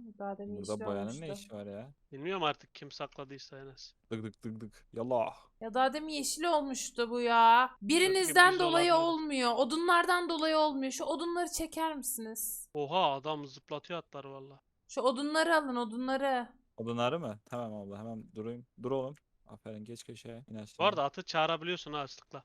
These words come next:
Speaker 2: Aha.
Speaker 3: Hop, geldi.
Speaker 1: Arkadaşlar bak, ben diyorum ki şu odunları
Speaker 3: Özge, ben senin için alan açıyorum buraya. Sen direkt evin e-, et-, etrafına yapma
Speaker 1: Ben
Speaker 3: diye.
Speaker 1: buraya istiyorum ama.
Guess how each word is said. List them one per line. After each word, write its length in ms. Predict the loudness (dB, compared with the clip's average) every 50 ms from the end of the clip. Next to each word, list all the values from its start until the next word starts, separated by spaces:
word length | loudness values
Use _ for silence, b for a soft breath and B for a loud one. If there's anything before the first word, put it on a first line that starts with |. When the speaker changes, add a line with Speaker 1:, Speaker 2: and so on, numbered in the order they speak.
| _ _
Speaker 2:
Aha. 280 | -16 -12 -10 -10 -12 -10 -8
Speaker 3:
Hop, 260 | -8 -8 -8 _ _
geldi. 360 | -6 -6 -6 -6 -6 -10 -16 -18 _ -4
Speaker 1:
Arkadaşlar 800 | -4 -4 -2 0 2 2 2 2 2 -2 -6 -6 -6 -6 -4 -4
bak, 120 | -4 -4 -6 -6 _ -4
ben 300 | -4 -4 -4 -6 -8 -6
diyorum 340 | -6 -6 -6 -6 -8 -10 -10
ki 200 | -10 -10 -10 -8 -10
şu 440 | -10 -10 -6 -4 -2 -2 -2 -4 -8 _ _
odunları 800 | -6 -4 -4 -4 -4 -4 -4 -2 -2 -2 0 0 0 0 0 -2 -8 -16 _ _ _ -10 -10
Speaker 3:
Özge, 360 | -10 -8 -4 -4 -4 0 2
ben 220 | 2 2 2 0 -6 -16 _
senin 360 | -16 -14 -12 -6 -4 -2 -2 -2
için 200 | -4 -6 -8 -4
alan 280 | -2 2 4 4 4
açıyorum 480 | 4 4 2 -2 -6 -6 -6 -8 -8 -10
buraya. 260 | -10 -8 -8 -8 -8
Sen 240 | -6 -4 -4 -4 -4 _ -14 _ _ _ _ _
direkt 220 | -4 -2 -2 -2 -2
evin 300 | -4 -4 -4 -4 -6 -4
e-, 100 | -4 -4 -4 -6 -8
et-, 320 | -8 -10 -10 -10 -10 -14 -20 _ -16
etrafına 600 | -16 -14 -8 -6 -6 -6 -6 -6 -6 -6 -6 -4
yapma 400 | -4 -4 -4 -4 -6 -8 -6 -2
Speaker 1:
Ben 120 | -2 0
Speaker 3:
diye. 100 | 0 0
Speaker 1:
buraya 220 | 0 2 2 2 2
istiyorum 520 | 0 -2 -4 -4 -4 -4 -4 -2 -4 -4
ama. 360 | -6 -6 -6 -8 -10 -10 -12